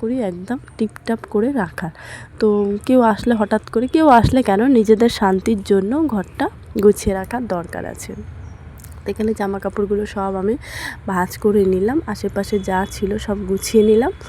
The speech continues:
নিয়ে আমি কিন্তু বিছানাটাও সুন্দর করে গুছিয়ে নিয়েছিলাম। তারপরে সবজিওয়ালা চলে এসেছিলো, আর এই যে আমার কাজ করতে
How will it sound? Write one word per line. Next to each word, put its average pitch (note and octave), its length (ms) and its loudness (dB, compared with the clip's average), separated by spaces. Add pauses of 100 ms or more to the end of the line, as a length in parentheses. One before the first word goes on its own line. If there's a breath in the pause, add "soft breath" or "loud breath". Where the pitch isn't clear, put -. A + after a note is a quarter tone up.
(640 loud breath)
নিয়ে G#3 220 6 (100)
আমি G#3+ 120 2
কিন্তু G3+ 320 0
বিছানাটাও G3 460 -2 (100)
সুন্দর F#3+ 340 -2
করে A3+ 140 0 (120)
গুছিয়ে B3 300 4
নিয়েছিলাম। E3 480 -2 (420 loud breath)
তারপরে A#3 340 2 (120)
সবজিওয়ালা A3+ 500 4 (100)
চলে A3 260 6
এসেছিলো, A3 440 -2 (600 loud breath)
আর F#3 140 0 (140)
এই B3+ 160 8
যে G#3 60 6 (100)
আমার G3+ 160 -2 (100)
কাজ F#3 160 6 (100)
করতে A#3+ 220 2